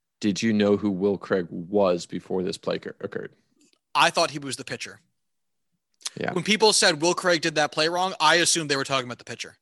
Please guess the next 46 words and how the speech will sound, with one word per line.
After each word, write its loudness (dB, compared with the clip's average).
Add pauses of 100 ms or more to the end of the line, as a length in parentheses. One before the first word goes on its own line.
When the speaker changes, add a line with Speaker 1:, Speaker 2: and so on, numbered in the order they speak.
(440)
Speaker 2:
which 0
does, 8
Speaker 1:
Yep. -14
Speaker 2:
which 2
doesn't 6
make 2
any 0
sense 0 (380)
Speaker 1:
He -8
does 4
Speaker 2:
at 6
Speaker 1:
have 8
a 8
Speaker 2:
all. 0
Speaker 1:
very 0
Speaker 2:
But 4
I 6
would 2
have 0
Speaker 1:
pitching -
man. -6
Speaker 2:
figured 2
that 0
I 0
knew 0
who -4
the -6
first -6
baseman -4
for -12
the -12
Pirates -2
was, -2
so -2
I -2
just -6
assumed -4
Will -10
Craig -8
was -12
a -12
relief -18
pitcher -16
I -16
didn't -20
know. -18